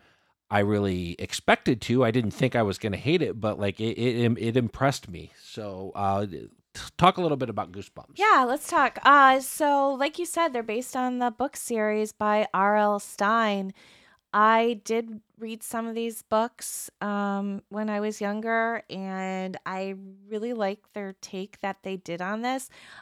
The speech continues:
Speaker 2: I did a written review on the website. You can take a look at that when you want. But one of the things I mentioned that if you are familiar with the book series, and there were some T V series and movies done in the past based on the,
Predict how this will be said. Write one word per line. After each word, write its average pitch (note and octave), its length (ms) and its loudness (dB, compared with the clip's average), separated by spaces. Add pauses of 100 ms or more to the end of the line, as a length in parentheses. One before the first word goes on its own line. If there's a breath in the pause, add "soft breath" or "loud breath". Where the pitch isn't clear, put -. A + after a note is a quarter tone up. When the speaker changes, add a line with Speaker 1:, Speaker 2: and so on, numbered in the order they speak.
Speaker 2:
I B3+ 100 0
did F4+ 160 0
a D#4+ 80 2
written G#3 240 2
review G3+ 280 -2
on F#3+ 100 -2
the F3+ 80 -4
website. F3+ 420 -4
You - 60 -16
can F3 300 -10
take F#3 200 -12
a F3 40 -8
look F3 160 -8
at F3 140 -12
that F3 140 -6
when F3+ 120 -8
you F3 80 -8
want. F3 140 -8
But F#3+ 80 -12
one G3+ 140 -6
of C4+ 40 -10
the E4 80 -12
things B3 240 -10
I G3 100 -2
mentioned F#3 640 -6
that F#3+ 220 -12 (360 loud breath)
if C#4 140 -6
you C4+ 140 -2 (560)
are A#3 240 6
familiar A3 640 -2
with F#3+ 160 -2
the F3+ 80 -4
book F3+ 260 -4
series, C4+ 720 -4 (380 soft breath)
and G3 300 0
there G3 180 4
were G#3 120 2
some G3+ 240 -6
T G#3 160 -8
V G#3 160 -6
series G#3 640 -4
and F#3+ 220 -6
movies F#3+ 320 -4
done F3+ 220 -4
in F#3+ 100 -4
the F#3 80 -6
past E3+ 460 -6
based F3+ 440 -10
on E3 340 -8
the, E3+ 180 -10